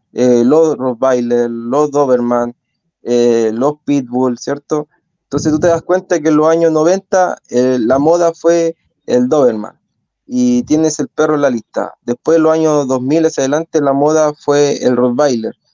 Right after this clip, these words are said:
y entró el perro en la lista. Después, lo, la siguiente año, dos mil diez en adelante, la moda fue el Pitbull y ahí está el perro en la lista.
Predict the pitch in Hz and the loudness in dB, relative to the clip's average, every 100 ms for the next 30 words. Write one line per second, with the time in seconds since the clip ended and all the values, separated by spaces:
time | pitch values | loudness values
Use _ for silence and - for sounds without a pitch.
0 | _ - 120 123 123 - 147 147 143 135 | _ -4 2 2 2 0 -2 0 0 0
1 | 127 113 - 113 113 113 147 147 151 - | 0 -4 -4 -2 -2 -2 -2 0 0 -2
2 | 120 117 113 117 113 123 143 151 156 147 | -2 0 2 2 0 0 0 0 -2 0
3 | 160 156 143 139 - _ _ _ 123 127 | 0 0 0 -2 -8 _ _ _ 0 2
4 | 135 147 147 139 143 151 147 139 131 147 | 2 2 2 2 0 0 0 2 2 2
5 | 147 - 151 - 156 160 151 147 - 127 | 0 0 -2 -2 -4 -2 -2 -2 -2 -2
6 | 143 - 123 131 120 110 107 104 _ | -2 -4 -2 -2 -2 -2 -4 -6 _